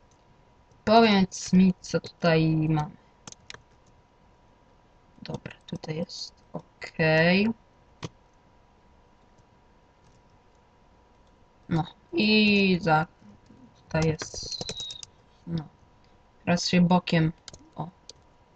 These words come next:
O, i... Czy tutaj mamy coś pod spodem? Niestety tak. No, ale trudno. Tutaj musimy coś załatać. A poproszę...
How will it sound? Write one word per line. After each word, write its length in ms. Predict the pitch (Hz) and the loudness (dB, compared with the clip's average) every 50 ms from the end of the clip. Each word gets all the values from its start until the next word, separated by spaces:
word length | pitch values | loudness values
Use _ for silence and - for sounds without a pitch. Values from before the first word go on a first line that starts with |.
| _ _ _ _ _ _ _ _ _ _ - - _ - - | _ _ _ _ _ _ _ _ _ _ -20 -20 _ -10 -2
O, 280 | - 160 175 180 - | 2 4 6 6 6
i... 520 | - - 175 175 175 170 175 175 175 180 180 - - - _ - _ - | 4 2 0 0 2 2 2 2 2 2 0 -2 -10 -20 _ -20 _ -20
Czy 100 | - - | -20 -20
tutaj 240 | _ _ - 175 | _ _ 0 2
mamy 200 | 175 170 175 175 | 2 4 4 2
coś 200 | 180 - 185 - | 2 0 -6 -8
pod 200 | - 175 170 - | -6 -6 -6 -6
spodem? 560 | - - - 170 170 175 190 202 214 214 196 180 - _ _ _ _ _ _ | -8 -6 -4 -4 0 2 2 4 4 4 2 0 0 _ _ _ _ _ _
Niestety 360 | 180 - - 165 - - 170 - _ | -14 -8 -8 -8 -8 -8 -16 -10 _
tak. 200 | - 151 156 - _ _ _ _ _ _ _ - - - _ _ _ _ _ _ _ _ _ _ | -2 -2 -2 -4 _ _ _ _ _ _ _ -20 -20 -20 _ _ _ _ _ _ _ _ _ _
No, 180 | 170 160 160 - _ | -4 -4 -4 -4 _
ale 180 | 160 160 160 | -4 -4 -4
trudno. 1000 | 165 - - 185 170 165 165 - 160 160 156 160 165 175 180 180 185 185 180 185 - _ | -4 -4 -2 -2 -2 0 0 0 0 2 2 2 2 2 2 2 2 0 -2 -6 -8 _
Tutaj 300 | - _ - 156 156 151 | -16 _ -6 -4 -4 -4
musimy 340 | 170 - - - 165 165 | -6 -10 -10 -10 -10 -10
coś 300 | - - - 165 - - - _ | -10 -10 -14 -14 -14 -16 -14 _
załatać. 840 | - 156 156 156 156 - _ 165 165 180 190 196 - - - - - _ _ _ _ _ _ _ _ _ _ _ _ _ _ _ _ _ _ _ _ _ _ _ _ _ _ _ _ _ _ _ _ _ _ _ _ _ _ _ _ _ _ _ _ _ _ _ _ _ - _ _ _ _ - - - - _ _ _ _ _ _ _ _ _ | -4 -2 -2 -2 -2 -2 _ 2 2 2 2 2 -4 -10 -16 -16 -18 _ _ _ _ _ _ _ _ _ _ _ _ _ _ _ _ _ _ _ _ _ _ _ _ _ _ _ _ _ _ _ _ _ _ _ _ _ _ _ _ _ _ _ _ _ _ _ _ _ -20 _ _ _ _ -20 -20 -20 -20 _ _ _ _ _ _ _ _ _
A 80 | - 170 | -18 -8
poproszę... 600 | - 160 - - 190 190 - - 214 202 - - | -8 -8 -4 0 -2 -2 0 2 2 2 2 2